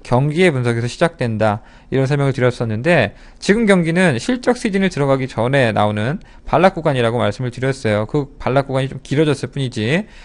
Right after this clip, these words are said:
이 이후에 실적 시즌이 오게 되면 실적, 어, 주가는 급등을 한다, 어, 이렇게 말씀을 드려왔는데, 가장 비슷한 예로 이천육 년도 오월 달 예를 제가 항상 드려왔어요.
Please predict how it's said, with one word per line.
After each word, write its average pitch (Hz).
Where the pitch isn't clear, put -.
이 175
이후에 208
실적 196
시즌이 156
오게 127
되면 147
실적, 180
어, 117
주가는 170
급등을 185
한다, 117
어, 110
이렇게 117
말씀을 123
드려왔는데, 120
가장 202
비슷한 175
예로 120
이천육 139
년도 147
오월 156
달 120
예를 135
제가 123
항상 208
드려왔어요. 117